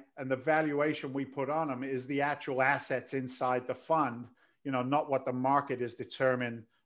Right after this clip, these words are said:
uh, the valuation to be going forward. So again, we're, we're incredibly bullish on our business plan. Um, and then the investors are, are, are reaping the rewards. You know, it's, uh, it's a different world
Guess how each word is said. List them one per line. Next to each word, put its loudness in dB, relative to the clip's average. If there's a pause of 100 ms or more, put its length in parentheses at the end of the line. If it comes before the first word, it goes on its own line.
uh, 2
the 2
valuation 2
to -6
be -2
going 0
forward. -2 (420)
So 2
again, 2
we're, 0
we're 0
incredibly -2
bullish -2
on -4
our -6
business -6
plan. -4 (320)
Um, -2
and -6
then -4
the -4
investors -2
are, 4
are, -2 (120)
are -4
reaping -6
the -6
rewards. -2
You -10
know, -4
it's, -8
uh, -2 (400)
it's -20
a -6
different -2
world 0